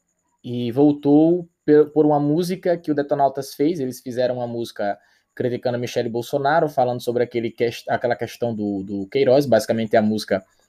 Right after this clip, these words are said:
perguntando de onde vem esse dinheiro, né, pedindo esclarecimentos. E a primeira-dama do Brasil se sentiu ofendida. Se sentiu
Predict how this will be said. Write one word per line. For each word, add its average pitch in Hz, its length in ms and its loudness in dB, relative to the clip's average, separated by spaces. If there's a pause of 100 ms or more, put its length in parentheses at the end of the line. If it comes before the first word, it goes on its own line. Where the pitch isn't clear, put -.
(240)
perguntando 113 540 2
de 104 180 0
onde 123 200 2
vem 113 160 0
esse 107 200 -8
dinheiro, 156 500 2
né, 107 380 -6 (120)
pedindo 117 420 -2
esclarecimentos. 127 960 -2 (760)
E 359 160 6
a 349 140 6
primeira-dama 180 720 4
do 147 80 -8
Brasil 123 640 -2 (760)
se 180 220 -6
sentiu 180 600 -2
ofendida. 170 680 -2 (480)
Se 226 220 -6
sentiu 208 480 -2